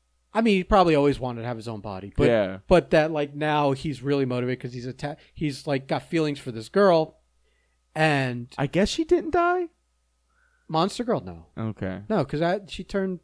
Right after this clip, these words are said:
Speaker 1: back to a girl.
Speaker 2: Yeah, I thought that
Speaker 1: And
Speaker 2: she
Speaker 1: she didn't, her skull wasn't exposed anymore.
Speaker 2: Oh, man. That was a beat down in the half.
Speaker 1: That was a hell of a beat
Speaker 2: Is that
Speaker 1: down.
Speaker 2: Tiger guy, like, is he a bigger character down the road?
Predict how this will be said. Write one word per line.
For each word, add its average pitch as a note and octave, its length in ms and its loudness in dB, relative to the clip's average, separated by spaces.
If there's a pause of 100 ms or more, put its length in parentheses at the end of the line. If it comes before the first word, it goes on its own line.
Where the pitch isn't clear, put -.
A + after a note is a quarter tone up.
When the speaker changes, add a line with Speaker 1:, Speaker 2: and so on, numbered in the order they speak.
(100)
Speaker 1:
back F3 240 -6
to D3+ 120 -4
a C#3 40 -6
girl. D3 440 -10
Speaker 2:
Yeah, F3+ 160 8
I D3+ 60 8
thought A#2+ 320 2
that A2 160 0
Speaker 1:
And D#3+ 100 -2
Speaker 2:
she - 80 -2
Speaker 1:
she G#3 80 2
didn't, F3 220 4
her E3+ 100 6
skull G#3+ 320 6
wasn't C#3+ 300 2
exposed C#3+ 480 -6
anymore. D3 500 -10
Speaker 2:
Oh, A2+ 460 -2 (680)
man. G2+ 420 -12 (120)
That - 140 -16
was - 80 -20
a - 120 -20
beat G#2+ 180 -18
down G2+ 240 -12
in G#2+ 100 -14
the F2+ 60 -14
half. G2 100 -10
Speaker 1:
That E3 140 0
was D3+ 140 -2
a D3+ 60 -2
hell C#3+ 200 0
of D#3 60 -2
a B2 40 -6
beat A#2+ 100 -4
Speaker 2:
Is E3+ 60 0
that C4+ 180 4
Speaker 1:
down. - 0 -
Speaker 2:
Tiger G3+ 320 2
guy, A3 380 2
like, D#3+ 180 2
is E3+ 100 2
he G#3 100 4
a D#3+ 60 4
bigger C#3+ 360 4
character D3 440 2
down C#3 260 2
the C#3 100 0
road? D3 420 4